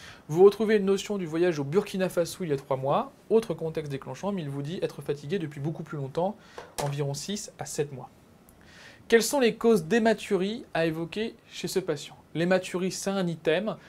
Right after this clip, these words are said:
Par définition, il faut que vous connaissiez les causes d'hématurie. C'est principalement du cours. Alors, première cause à évoquer, la néphropathie glomérulaire. Et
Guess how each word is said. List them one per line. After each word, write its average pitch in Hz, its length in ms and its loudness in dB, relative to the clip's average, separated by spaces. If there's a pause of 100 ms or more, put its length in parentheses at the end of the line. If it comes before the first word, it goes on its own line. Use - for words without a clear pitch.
(180)
Par 156 100 4
définition, 147 460 -4
il 180 100 -4
faut 147 120 -8
que 147 40 -10
vous 139 100 -8
connaissiez 139 360 -6
les 151 140 -4
causes 175 200 -6
d'hématurie. 143 540 -6 (340)
C'est - 140 -8
principalement 151 560 -4
du 151 100 -4
cours. - 320 -16 (360)
Alors, 143 340 4 (840)
première 202 340 2
cause 196 200 2
à 170 60 4
évoquer, 165 400 0
la 190 140 0
néphropathie 160 540 -6
glomérulaire. 165 640 0 (1400)
Et 165 140 -2